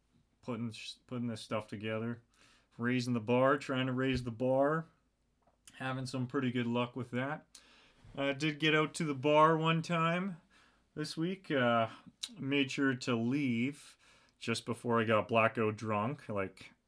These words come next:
a respectable person. Um, and, you know, just, just didn't wanna cause an accident, get mad, mad at me driving, driving home, you know, like, so, um, anyways, driving home,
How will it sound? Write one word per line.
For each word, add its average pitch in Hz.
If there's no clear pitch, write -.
a 113
respectable 104
person. 135
Um, 98
and, 110
you 120
know, 117
just, 113
just 123
didn't 139
wanna 123
cause 120
an 104
accident, 117
get 107
mad, 110
mad 113
at 110
me 117
driving, 110
driving 117
home, 127
you 127
know, 139
like, 117
so, 101
um, 95
anyways, 117
driving 131
home, 143